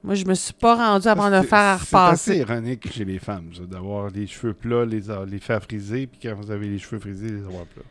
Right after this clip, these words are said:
Speaker 1: Hey, j'en ai passé du temps à la, la, ça, je suis pas, je suis pas nostalgique de ça, pas en tout. Mais c'est ça, il y avait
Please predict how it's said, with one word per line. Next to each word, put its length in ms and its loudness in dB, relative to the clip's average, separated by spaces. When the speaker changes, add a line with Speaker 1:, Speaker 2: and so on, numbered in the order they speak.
Speaker 1:
Hey, 180 0
j'en 220 0
ai 80 -6
passé 440 -6
du 140 -12
temps 160 -2
à 220 2
la, 920 -6
la, 320 -8
ça, 200 -6
je 40 -4
suis 80 -14
pas, 140 2
je 60 0
suis 100 -6
pas 100 -2
nostalgique 840 2
de 120 6
ça, 300 -8
pas 300 0
en 40 -6
tout. 200 -4
Mais 280 2
c'est 140 0
ça, 180 0
il 60 0
y 40 2
avait 540 0